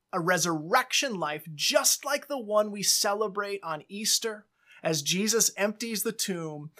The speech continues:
that new life is yours too. So praise God. Amen.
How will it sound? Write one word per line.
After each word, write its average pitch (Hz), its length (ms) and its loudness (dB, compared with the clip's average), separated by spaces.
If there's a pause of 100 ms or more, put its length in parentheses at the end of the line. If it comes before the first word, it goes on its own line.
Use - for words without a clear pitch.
(220)
that 180 220 0
new 233 320 -2
life 226 260 4
is 165 300 -2
yours 202 760 0 (160)
too. 151 360 -2 (1120)
So - 220 2
praise 233 800 4 (440)
God. 165 580 2 (260)
Amen. 202 480 2